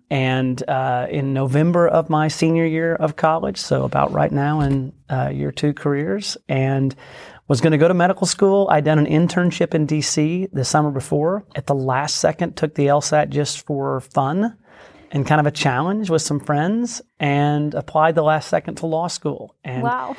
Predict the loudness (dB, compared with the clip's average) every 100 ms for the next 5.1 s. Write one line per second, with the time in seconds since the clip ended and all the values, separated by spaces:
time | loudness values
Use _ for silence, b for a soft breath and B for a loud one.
0 | -14 -2 2 4 4 2 4 4 4 4
1 | 0 0 2 2 4 0 0 2 4 4
2 | 0 -2 -2 2 2 2 -2 -2 0 0
3 | 0 -2 0 0 0 -2 -6 -6 -2 -4
4 | -4 -8 -6 -4 -4 -4 -4 -2 -2 -4
5 | -10